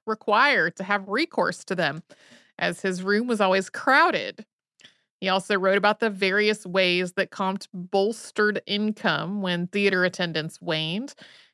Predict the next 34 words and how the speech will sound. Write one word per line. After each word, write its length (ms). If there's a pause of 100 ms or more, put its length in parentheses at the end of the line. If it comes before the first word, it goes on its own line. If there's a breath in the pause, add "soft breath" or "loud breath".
(100)
He 80
offered 440
various 440
kinds 360
of 200
discounted 680
tickets 500
and 180
group 400
rates, 520
and 200
then 300 (440 soft breath)
offered 440
additional 420
things 320
for 100
sale 440
to 120
make 220
up 140
the 80
gap. 540
And 180
he 180
added 340
a 60
small 640
cafe 840
at 120
the 100
side 320
of 80
the 80
theater. 560